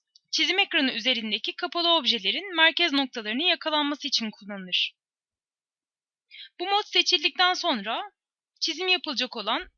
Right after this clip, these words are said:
kapalı objenin üzerine gelinir. Çiz menüsünden ya da sol taraftaki çizim araçlarından herhangi bir çizim aracı seçilir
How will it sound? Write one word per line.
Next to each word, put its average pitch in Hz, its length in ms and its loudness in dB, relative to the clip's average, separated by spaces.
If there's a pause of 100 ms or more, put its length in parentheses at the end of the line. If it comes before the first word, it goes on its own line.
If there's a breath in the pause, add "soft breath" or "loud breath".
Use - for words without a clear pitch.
(140)
kapalı 330 300 -2
objenin 247 340 2
üzerine 277 360 4
gelinir. 214 640 2 (320)
Çiz 294 280 0
menüsünden 226 680 0 (320)
ya 240 140 4
da 277 100 4 (100)
sol 339 260 0
taraftaki 254 520 0
çizim 320 280 -2
araçlarından 226 600 0
herhangi 302 400 2
bir 277 80 -4
çizim 277 300 -2
aracı 226 200 -4
seçilir - 600 -4